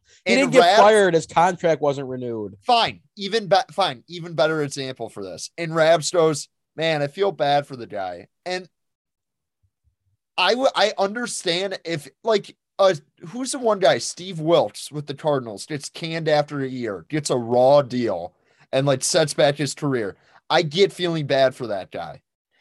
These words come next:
Speaker 2: Jeff Blashill coached the Red Wings for seven years. Um, I feel like he was given a pretty long leash. I feel like there's no bad blood towards him. And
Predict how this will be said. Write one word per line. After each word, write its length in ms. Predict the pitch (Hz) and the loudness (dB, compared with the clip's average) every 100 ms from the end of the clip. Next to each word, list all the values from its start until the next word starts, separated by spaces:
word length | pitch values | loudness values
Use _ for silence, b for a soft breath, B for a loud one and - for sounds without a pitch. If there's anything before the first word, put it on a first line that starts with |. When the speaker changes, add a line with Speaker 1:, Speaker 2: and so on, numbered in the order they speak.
| _ - | _ 0
Speaker 2:
Jeff 260 | 226 262 | 4 4
Blashill 500 | 226 208 220 226 175 | 6 6 6 2 0
coached 280 | 180 175 - | 2 0 0
the 60 | 165 | 0
Red 180 | 156 | 0
Wings 160 | 160 156 | 0 -10
for 80 | 131 | -10
seven 340 | - 147 151 160 | -4 -2 -2 -4
years. 500 | 135 120 139 - - _ _ _ _ _ _ _ _ _ - | -6 -6 -8 -12 -16 _ _ _ _ _ _ _ _ _ -2
Um, 380 | 135 135 131 131 | 2 2 0 -4
I 80 | 135 | -6
feel 180 | 131 175 | -2 0
like 120 | 175 | 0
he 140 | 170 175 | -2 -6
was 180 | 156 - | -6 -4
given 220 | 160 151 | -6 -6
a 60 | |
pretty 240 | 135 147 160 | -6 -6 -2
long 300 | 156 160 139 | 0 -2 -4
leash. 460 | 127 123 135 - - _ _ _ 127 | -8 -10 -10 -12 -16 _ _ _ -2
I 100 | 139 | 0
feel 200 | 180 208 | 2 2
like 140 | 202 | 2
there's 220 | 175 135 | -2 -2
no 240 | 131 147 165 | 0 0 2
bad 300 | 151 147 117 | 2 0 0
blood 280 | 131 156 | 0 0
towards 320 | 143 110 104 - | -4 -12 -12 -10
him. 220 | 104 107 - | -12 -12 -8
And 260 | 139 135 | -8 -8